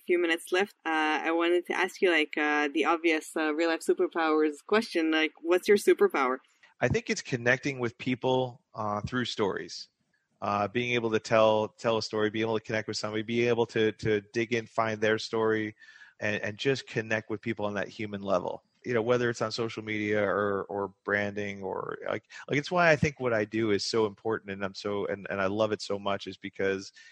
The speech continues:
Speaker 2: it allows me to just, y-, you know, play matchmaker, get people to fall in love with each other, figure out how to,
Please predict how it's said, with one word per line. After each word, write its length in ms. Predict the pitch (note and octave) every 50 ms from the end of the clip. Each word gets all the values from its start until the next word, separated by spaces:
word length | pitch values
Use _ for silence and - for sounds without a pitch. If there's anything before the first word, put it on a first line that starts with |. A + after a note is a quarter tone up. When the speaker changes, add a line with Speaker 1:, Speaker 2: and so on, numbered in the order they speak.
| _ _
Speaker 2:
it 120 | - G2+ G2+
allows 440 | G2 G2 G2 G2 G2+ G2 G2 - -
me 140 | G2+ G2
to 140 | - - G2
just, 340 | F2+ G2 G2 F#2+ F#2+ - - _ -
y-, 80 | D2+ - -
you 140 | G2+ G#2+ G2
know, 260 | F#2+ F#2+ G2 F#2+ - _ _ _ _ _ _ -
play 140 | - A#2+
matchmaker, 680 | A2+ G#2 G#2 G#2 G#2 - - G#2 G2+ - - G2 F#2+ F2+
get 200 | - G#2+ G#2 -
people 220 | - A#2+ A2 G#2+
to 40 | G2+
fall 220 | - - G2 G2+ G2
in 80 | F#2+
love 140 | F#2+ F#2+ G2
with 100 | G2+ F#2+
each 160 | F#2+ - -
other, 220 | F#2 F2+ F2+ F#2 -
figure 260 | - A2+ G#2 G#2+ G#2
out 140 | G2+ F2+ G2
how 160 | G#2+ G#2 G#2
to, 200 | G2+ G2 F#2+